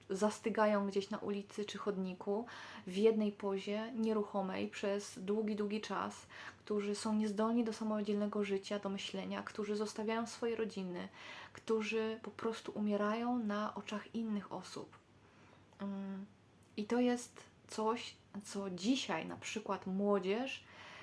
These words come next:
y, odbiera jako, mm, taki cool, takie super, nie? Bo narkotyki, no przecież jestem modny, jestem, jestem, jestem lubiany, no bo przecież wszyscy to robią, więc ja wezmę,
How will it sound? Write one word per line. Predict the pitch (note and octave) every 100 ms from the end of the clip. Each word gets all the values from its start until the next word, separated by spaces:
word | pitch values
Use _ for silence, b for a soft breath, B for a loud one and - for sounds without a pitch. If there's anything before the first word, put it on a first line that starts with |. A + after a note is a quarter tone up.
| B
y, | G3 G3 G3 -
odbiera | G3 F#3 G#3+ A3+ G#3+
jako, | G3+ G3 G3+ G3 G3 G3 B B B -
mm, | F#3+ F#3+ F#3+ G3 F#3+ G3 F#3+ G3+ - - - -
taki | - - F#3
cool, | - G#3 F#3+
takie | F3+ F3+ F#3
super, | - - G#3 G3+ C#3+ E3
nie? | F3+ F#3
Bo | F#3+ - -
narkotyki, | E3+ E3 - F#3+ - G3 - - -
no | -
przecież | - - - - - - - - - -
jestem | F#3 - F#3
modny, | F#3 G#3 G3+ F3
jestem, | E3+ - G3 F#3 B B B A3+
jestem, | F#3+ F#3 G3+ F#3+ F#3+
jestem | G3+ G3+ G3
lubiany, | F#3+ F#3 G3 G3+ F#3+
no | E3
bo | E3
przecież | D#3+ F3+ F#3
wszyscy | - G3+ - G#3
to | G3
robią, | F3 E3 E3
więc | E3+ -
ja | F#3+ F#3+
wezmę, | G3+ G3+ F3+ D#3+